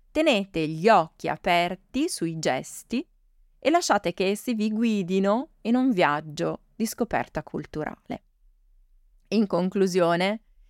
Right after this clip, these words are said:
diciamo che i gesti sono una parte intrinseca della cultura e della comunicazione quotidiana.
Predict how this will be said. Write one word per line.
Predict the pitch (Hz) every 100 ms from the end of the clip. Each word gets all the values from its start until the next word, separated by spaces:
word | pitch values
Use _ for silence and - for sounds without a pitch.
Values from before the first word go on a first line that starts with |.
| _
diciamo | 190 196 190 175
che | 170
i | 175 180
gesti | 196 185 185 - 202 196
sono | 175 165 170
una | 165
parte | - 170 170 175
intrinseca | 175 175 214 247 226 - 156 135
della | 131 139 156
cultura | 170 160 _ 285 349 285 180
e |
della | 165 165
comunicazione | 180 180 175 - 170 - 202 202
quotidiana. | - 160 156 156 - - -